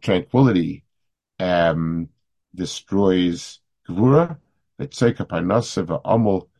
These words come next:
yitno gvura. V'hi ha'toiva sheba v'zeh inyan v'achrisam.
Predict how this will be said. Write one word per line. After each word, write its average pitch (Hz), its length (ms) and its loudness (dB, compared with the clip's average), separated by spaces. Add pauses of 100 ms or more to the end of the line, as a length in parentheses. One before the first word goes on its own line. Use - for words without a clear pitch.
(220)
yitno 90 400 -2
gvura. 62 380 -14 (720)
V'hi 92 840 0
ha'toiva 110 640 2
sheba 104 680 0
v'zeh - 320 -10
inyan 87 360 -2 (340)
v'achrisam. - 560 -12